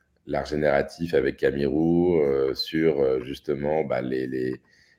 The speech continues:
les, euh, le côté un petit peu, euh, le côté luxe avec Next Decade, euh, le côté room des collectionneurs, euh, voilà,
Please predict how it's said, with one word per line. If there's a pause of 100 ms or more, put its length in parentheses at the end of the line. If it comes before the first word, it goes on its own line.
(120)
les,
euh, (120)
le
côté
un
petit
peu,
euh, (640)
le
côté
luxe (140)
avec
Next
Decade, (560)
euh,
le
côté
room
des
collectionneurs,
euh,
voilà,